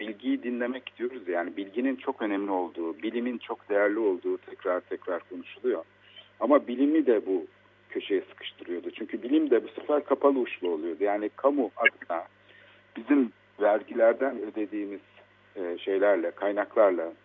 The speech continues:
bizim oluşturduğumuz kaynaklarla üretilen bilgi, yani kamuya ait bilgi de aslında böylece özel alanlara iz-, izole oluyordu. Hatta, e, şeyde, deneysel çalışmalarda bu yüzden hayırseverlik alanlarına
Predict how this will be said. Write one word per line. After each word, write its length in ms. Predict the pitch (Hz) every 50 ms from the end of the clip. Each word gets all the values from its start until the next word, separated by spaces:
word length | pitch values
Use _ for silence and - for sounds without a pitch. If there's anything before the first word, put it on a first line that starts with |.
| _ _ _ _
bizim 180 | 98 - 113 127
oluşturduğumuz 760 | 123 101 - 104 104 98 98 - - 95 90 95 90 90 -
kaynaklarla 680 | - - 101 101 101 92 95 - - 101 92 85 85 87
üretilen 560 | 98 117 120 - - - 104 104 104 95 87
bilgi, 220 | 87 85 - -
yani 220 | 90 90 87 87 82
kamuya 400 | - 107 117 135 135 131 117 104
ait 340 | 95 87 85 - - -
bilgi 340 | 107 107 110 117 123 147 -
de 180 | 104 101 98 - - _ _ _ _ _ _ _ - _ _ _ _ _ _
aslında 400 | 107 117 117 - - 143 147 131
böylece 300 | 139 139 135 127 117 151
özel 340 | 135 123 120 127 139 135 131
alanlara 500 | 120 117 117 117 117 113 113 113 117 117 113 113 113
iz-, 300 | 110 107 107 - 98 101 - _ -
izole 380 | 107 90 95 107 101 95 95
oluyordu. 680 | 98 90 85 80 87 90 85 - - 117 123 139 147 - - _ _ _ _ _ _ _ _ _
Hatta, 520 | - 127 - - - 107 107 117 123 120
e, 480 | 113 - 110 113 113 113 110 107 107 101
şeyde, 500 | - 127 120 110 98 - 90 101 117 107
deneysel 500 | 117 110 117 117 117 - - 113 101 95
çalışmalarda 680 | - 110 95 82 - - 95 92 92 92 95 90 117 120
bu 60 | 110
yüzden 260 | 107 98 85 117 123
hayırseverlik 680 | 123 107 120 117 113 110 - 117 104 107 107 104 101 - - - - - - - -
alanlarına 640 | 92 104 90 92 101 98 90 92 104 101 95 92 -